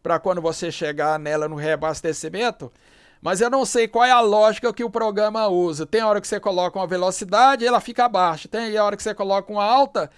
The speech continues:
ele não aumenta muito. Então, é bem provável que quando você colocar a velocidade aqui, ela vai alterar. Geralmente, a velocidade de aproximação para reabastecimento do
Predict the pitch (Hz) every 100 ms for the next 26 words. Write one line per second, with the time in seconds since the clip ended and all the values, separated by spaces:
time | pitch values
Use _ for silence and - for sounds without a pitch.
0 | _ _ 185 220 233 247 240 233 226 262
1 | 247 226 214 - 202 233 247 - _ -
2 | 196 247 285 269 220 196 196 185 208 -
3 | 240 214 226 220 214 202 190 185 180 185
4 | 180 165 170 175 156 151 196 214 214 220
5 | 214 226 196 147 139 _ - - _ -
6 | 135 214 302 294 240 196 196 190 196 185
7 | 214 254 240 233 180 190 185 175 165 185
8 | 180 196 185 - 196 185 156 - 175 165
9 | 175 170 156 196 196 190 180 185 175 -
10 | 165 170 160 160 147 151 147 139 131 123
11 | 117 113